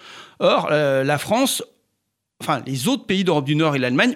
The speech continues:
ont évité ça en allant dans ce qu'on appelle la compétitivité hors prix, c'est-à-dire vendre de l'innovation, vendre du prestige, vendre de l'image de marque, et cetera. Tout ce qui permet de justifier des prix plus élevés.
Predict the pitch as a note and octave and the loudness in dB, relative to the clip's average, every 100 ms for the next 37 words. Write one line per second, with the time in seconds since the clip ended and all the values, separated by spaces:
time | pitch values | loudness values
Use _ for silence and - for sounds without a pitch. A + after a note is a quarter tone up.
0 | - C#4 A3+ F#3+ F#3+ - A3 - E3+ E3 | 2 4 2 0 -2 0 -2 0 2 2
1 | G3 A#3 E3 - D3 G3+ G#3 C#3+ - C#3 | 2 0 -2 0 0 0 0 -2 -2 -2
2 | D3+ - - C#3 G3 G3+ - A3+ - - | -4 -4 -8 -4 -2 -4 -2 -2 -2 -4
3 | D#3+ - C3+ D3 D#3 F3+ D3 A3 F#3+ D#3+ | -4 -4 -4 -2 0 -2 -2 -2 0 0
4 | G3 A3 G3 F3+ - D#3 C3+ F3+ E3 D#3+ | 2 2 0 0 -2 -2 0 0 0 -4
5 | - A3+ G#3 - F3+ C3+ C#3 D#3+ D3 D#3+ | -4 -4 -4 -4 -4 -2 -2 0 0 2
6 | A3 G#3 E3+ F#3 D#3 C3+ - E3+ - - | 2 0 0 0 0 -2 -6 -6 -6 -4
7 | C3+ B2+ D4 - F3 C#3+ D3+ F3 D#3 - | -4 -4 -4 -6 -4 -4 -2 -4 -6 -8
8 | - G3+ - - - C#3 - F#3 - D3+ | -8 -8 -8 -16 -4 -4 -2 -4 -4 0
9 | C#3+ B2 A#2+ | 0 0 -6